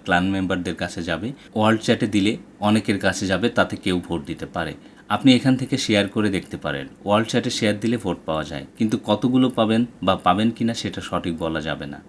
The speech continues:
এবার Enter My হোমে ক্লিক করে হোমে প্রবেশ করেন। এখানে হোম ওয়ার্ল্ডে ক্লিক করে সরাসরি হোম ওয়ার্ল্ড চ্যাটে চলে যান। দেখেন সবাই ভোট চায়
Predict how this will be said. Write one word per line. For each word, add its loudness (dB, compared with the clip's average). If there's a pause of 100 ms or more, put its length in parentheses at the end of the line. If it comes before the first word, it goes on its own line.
(100)
এবার 4 (280)
Enter 8
My 6
হোমে 4
ক্লিক 2
করে -2 (280)
হোমে 4
প্রবেশ -4
করেন। -8 (240)
এখানে 8
হোম 6
ওয়ার্ল্ডে 6
ক্লিক 0
করে 2
সরাসরি 0
হোম 2
ওয়ার্ল্ড 2
চ্যাটে -4
চলে -8
যান। -12 (360)
দেখেন 2
সবাই 0
ভোট -4
চায় -4